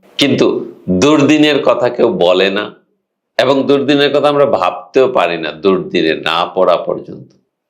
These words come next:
এই যে শেয়ার মার্কেট এখন ক্র্যাশ চলছে, এখন আমাকে অনেকেই বলেন,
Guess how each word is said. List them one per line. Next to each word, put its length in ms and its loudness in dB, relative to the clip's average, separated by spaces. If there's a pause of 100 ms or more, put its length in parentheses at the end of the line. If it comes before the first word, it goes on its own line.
(180)
এই 80 0
যে 120 0
শেয়ার 360 0
মার্কেট 340 -2
এখন 280 -2
ক্র্যাশ 460 -4
চলছে, 440 -2 (260)
এখন 220 0
আমাকে 340 -2
অনেকেই 400 2
বলেন, 360 -2